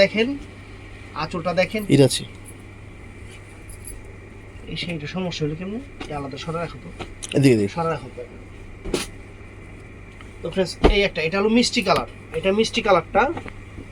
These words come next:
Speaker 1: এটা, এটা হলো এই যে আঁচলটা কন্ট্রাস্ট বটল গ্রিন কালার আঁচল, আর বডিটা হলো মিষ্টি কালার, বডিটা হলো মিষ্টি কালার ফ্রেন্ডস, মিষ্টি কালারের বডি। তারপরে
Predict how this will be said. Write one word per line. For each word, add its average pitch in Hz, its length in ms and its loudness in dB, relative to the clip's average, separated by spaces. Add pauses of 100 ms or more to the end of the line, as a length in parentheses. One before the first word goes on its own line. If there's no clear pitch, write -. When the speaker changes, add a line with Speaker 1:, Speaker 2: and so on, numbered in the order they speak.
(100)
Speaker 1:
এটা, 147 140 0 (1040)
এটা 175 180 0
হলো 180 200 4
এই 170 80 -2
যে 196 120 6
আঁচলটা 170 300 0 (100)
কন্ট্রাস্ট 190 380 4 (100)
বটল 170 220 6
গ্রিন 160 200 2
কালার 175 220 8
আঁচল, 214 200 4 (1200)
আর 151 160 2
বডিটা 175 260 8
হলো 214 160 6
মিষ্টি 214 240 4
কালার, 127 180 4 (600)
বডিটা 175 260 6
হলো 214 160 6
মিষ্টি 220 240 2
কালার 143 200 6
ফ্রেন্ডস, 127 180 -8 (140)
মিষ্টি 185 260 0
কালারের 151 320 4
বডি। 120 160 -2 (920)
তারপরে 165 240 0